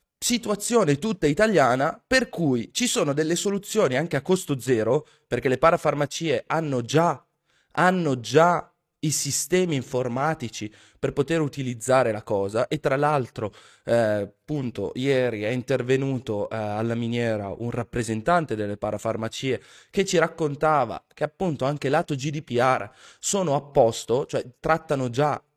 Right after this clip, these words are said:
i dati sanitari delle persone, che ricordo che sono dati personali e quindi molto delicati da utilizzare, però anche in questo caso loro potevano accedere a queste, a queste informazioni sanitarie.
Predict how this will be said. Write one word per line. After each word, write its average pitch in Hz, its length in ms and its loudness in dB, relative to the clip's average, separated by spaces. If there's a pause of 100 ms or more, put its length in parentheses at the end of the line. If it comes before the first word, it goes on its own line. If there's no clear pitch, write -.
(140)
i 120 160 -6
dati 135 340 0
sanitari 110 500 -2
delle 107 220 -2
persone, 98 340 -2
che 165 100 -4
ricordo 139 300 0
che 120 100 -4
sono 113 180 -6
dati 131 240 -2
personali 104 720 -6 (240)
e 117 80 -6
quindi 151 240 0
molto 120 640 2
delicati 113 720 -4
da 113 80 -2
utilizzare, 110 720 -2 (260)
però 214 200 4
anche 202 160 -2
in 196 60 -8
questo 220 260 0
caso 151 280 2
loro 151 220 4
potevano 160 800 0
accedere 139 800 0 (400)
a 147 100 -2
queste, 143 640 2
a 135 100 -6
queste 147 300 -2
informazioni 143 800 -2
sanitarie. 113 760 -2